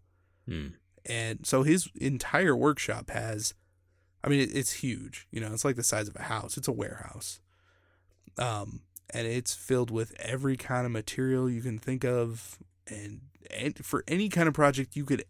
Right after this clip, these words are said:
Speaker 2: ever possibly want to do. You know, it's like he, he wanted to paint a resin model, and he's like, "Oh, let me, uh, let me go grab all my airbrushing and miniature paints and all this stuff," and just busts out all this stuff. And it's like, "No,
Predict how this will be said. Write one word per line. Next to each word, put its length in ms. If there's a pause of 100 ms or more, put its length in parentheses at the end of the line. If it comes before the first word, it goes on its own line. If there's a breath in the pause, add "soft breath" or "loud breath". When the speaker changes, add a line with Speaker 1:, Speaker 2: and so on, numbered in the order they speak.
Speaker 2:
ever 300
possibly 720
want 320
to 120
do. 340 (720)
You 100
know, 100
it's 120
like 140
he, 200
he 140
wanted 220
to 60
paint 380
a 60
resin 340
model, 400 (560 soft breath)
and 80
he's 100
like, 140
"Oh, 220
let 120
me, 160
uh, 240
let 120
me 80
go 120
grab 320
all 100
my 340
airbrushing 680
and 100
miniature 380
paints 380
and 100
all 120
this 160
stuff," 160
and 80
just 220
busts 280
out 140
all 160
this 180
stuff. 260
And 100
it's 120
like, 160
"No, 400